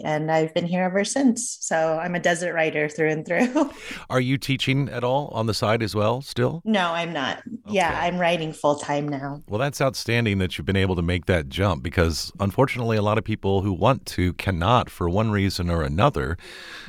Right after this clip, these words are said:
Speaker 2: Um, and
Speaker 1: Absolutely.
Speaker 2: sci-
Speaker 1: Yeah, I f-, consider myself very fortunate.
Speaker 2: Yeah, and science fiction is one of those genres that I notice,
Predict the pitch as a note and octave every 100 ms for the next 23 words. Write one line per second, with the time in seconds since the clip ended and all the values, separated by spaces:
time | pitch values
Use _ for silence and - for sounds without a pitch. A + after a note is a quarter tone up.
0 | A3+ - E2 F#2 E2+ E2+ E2+ - G#2+ G2+
1 | F#2+ - F3+ - E3 E3 F#3+ F#3 E3+ D#3
2 | F3 F3+ G3+ - - - G3+ G3 F#3+ F3+
3 | - E3+ F#3 E3 - E3+ E3+ E3 D#3 E3+
4 | - - - _ - D#3 C#3+ A#2+ - D#3+
5 | D3+ - D#3 - D3+ A#2+ F#2+ A#2 A#2 G#2
6 | A2 F#2+ G#2+ G#2 A2 A2+ A2+ A#2 - -
7 | - - _ A2 A2+ A2+ A2 B2 B2 B2+
8 | - -